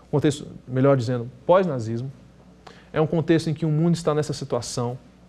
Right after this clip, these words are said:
em que lá o estado do, do, do bem-estar social começa a ter algumas complicações. Temos, lembra que em trinta tivemos a, a, o crash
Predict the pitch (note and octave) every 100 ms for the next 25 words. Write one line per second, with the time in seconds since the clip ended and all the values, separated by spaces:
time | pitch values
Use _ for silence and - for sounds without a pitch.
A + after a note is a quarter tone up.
0 | _ - _ - - - - - - -
1 | E3+ F3+ G#3+ G3+ F#3+ F3 E3 - F#3 G3+
2 | F3+ D#3 D3+ D3 D3 D3 E3 D#3 - D3
3 | - D3 - D#3 D3+ D#3 D3+ F3 F3 D#3
4 | D#3 D3 - - - C3+ C#3+ - C3+ C3+
5 | A#2 - C#3 D3 D3+ - - - D3 C#3+
6 | B2+ C#3 C#3+ C3+ - - B2 - C#3+ D3
7 | C#3 - C3 C3+ C3 - - - B2 A#2
8 | A#2 A2+ A#2+ A2+ - - - B2+ A#2+ -
9 | C#3+ E3 - -